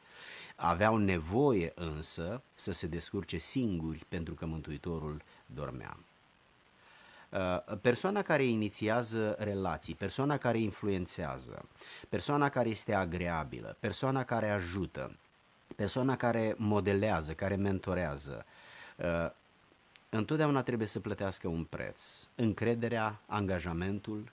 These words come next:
vulnerabilitatea, comunicarea, compromisul în sensul de adaptare la situație, implicare, înțelegere. Nu se poate fără acestea.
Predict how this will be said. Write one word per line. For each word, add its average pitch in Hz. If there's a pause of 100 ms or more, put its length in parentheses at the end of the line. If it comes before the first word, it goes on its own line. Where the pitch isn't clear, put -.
vulnerabilitatea, 87
comunicarea, 85
compromisul 107 (140)
în 104
sensul 101
de 95
adaptare 90
la 78
situație, 85 (380)
implicare, 98
înțelegere. 82 (340)
Nu 170
se -
poate 104
fără 65
acestea. -